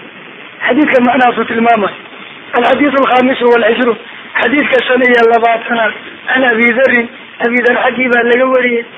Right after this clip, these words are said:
Radiyallahu, Ilaa raalli ha noqdo. Anhu, Abi Dhar xaggiisa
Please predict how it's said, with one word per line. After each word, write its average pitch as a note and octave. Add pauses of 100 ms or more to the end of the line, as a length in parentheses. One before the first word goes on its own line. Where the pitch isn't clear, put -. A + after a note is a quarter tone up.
(200)
Radiyallahu, A#3+ (320)
Ilaa A#3+
raalli B3
ha A#3+
noqdo. A#3+ (320)
Anhu, C4+ (320)
Abi A#3+
Dhar A#3
xaggiisa A#3